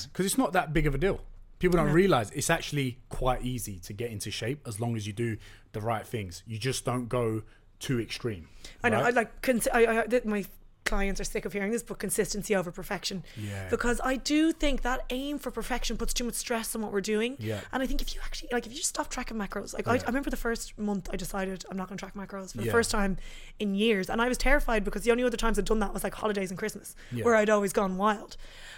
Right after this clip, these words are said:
Speaker 2: And I was like, "No, I need to learn to trust myself."
Speaker 1: Yeah.
Speaker 2: And I went and I, I still kind of roughly tracked. And I realised that if, without weighing myself daily and without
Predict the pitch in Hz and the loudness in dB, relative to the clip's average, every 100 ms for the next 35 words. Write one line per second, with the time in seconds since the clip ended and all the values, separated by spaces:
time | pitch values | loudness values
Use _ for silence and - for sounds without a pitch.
0 | - 226 226 240 247 214 254 302 277 254 | -6 -4 -2 -2 0 0 0 -2 -2 0
1 | 214 185 - 226 - 254 277 311 - - | 0 -2 0 0 2 0 2 2 0 -4
2 | 254 - - 240 247 269 269 - 233 226 | -4 -4 0 4 6 4 0 -2 2 2
3 | 214 214 208 - - - - - 247 226 | 2 0 -4 -16 -20 -20 -16 0 2 2
4 | - 254 226 208 185 202 - 208 - - | 0 0 0 -2 -2 -2 -2 -4 2 2
5 | - 247 285 339 339 269 220 220 220 - | 4 2 2 2 2 0 0 -2 -4 0
6 | 247 269 339 294 269 269 233 220 220 202 | 2 4 2 2 0 2 0 0 0 0
7 | 196 202 226 220 | -2 0 2 0